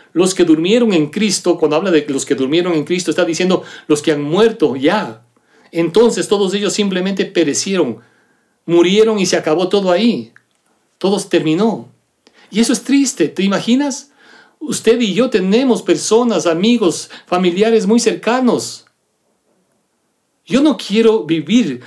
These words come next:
con esa angustia y con, con esa sensación de que nunca más voy a poder volver a encontrarme con mis padres. Si no, que, que si Cristo no resucitó,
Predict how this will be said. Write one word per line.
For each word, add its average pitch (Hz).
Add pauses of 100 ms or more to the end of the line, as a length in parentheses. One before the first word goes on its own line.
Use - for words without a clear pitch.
(200)
con 170
esa 196
angustia 180
y 165
con, 175 (220)
con 170
esa 170 (140)
sensación 202 (180)
de 202
que 214
nunca 226
más 202
voy 202
a 202
poder 208
volver 180
a 240
encontrarme 220
con 220
mis 220
padres. 240 (420)
Si -
no, 220
que, 185
que 180
si 170
Cristo 233
no 214
resucitó, 220